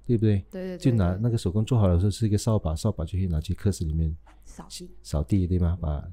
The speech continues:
Speaker 1: 整理，整理课室。
Speaker 2: 所以你们是比较 more on 拿大自然的素材，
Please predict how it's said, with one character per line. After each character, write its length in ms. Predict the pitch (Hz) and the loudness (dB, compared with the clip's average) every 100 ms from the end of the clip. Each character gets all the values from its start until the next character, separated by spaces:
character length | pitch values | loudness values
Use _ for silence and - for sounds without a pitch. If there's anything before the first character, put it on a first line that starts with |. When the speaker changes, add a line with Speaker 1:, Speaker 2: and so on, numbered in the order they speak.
| - | -6
Speaker 1:
整 180 | 90 90 | -2 0
理， 180 | 82 - | -2 -4
整 160 | - 90 | -2 0
理 60 | |
课 200 | 78 - | 0 0
室。 280 | 90 - 80 - - - - - - - | -2 -2 -6 -8 -18 -20 -20 -20 -20 -20
Speaker 2:
所 140 | - 320 | -12 -8
以 40 | |
你 80 | 233 | -8
们 200 | 175 175 | -8 -8
是 220 | 233 233 | -6 -6
比 140 | 226 | -6
较 560 | 160 190 196 196 196 196 | -10 -6 -4 -4 -6 -8
more 260 | 190 202 - | -8 -10 -8
on 380 | 165 151 147 151 | -10 -10 -12 -12
拿 380 | 160 147 151 - - | -10 -12 -14 -20 -14
大 200 | 214 185 | -12 -12
自 220 | - 196 | -12 -12
然 180 | 165 151 | -12 -14
的 140 | 156 | -14
素 280 | 151 - 180 | -12 -12 -12
材， 360 | - - - | -10 -12 -14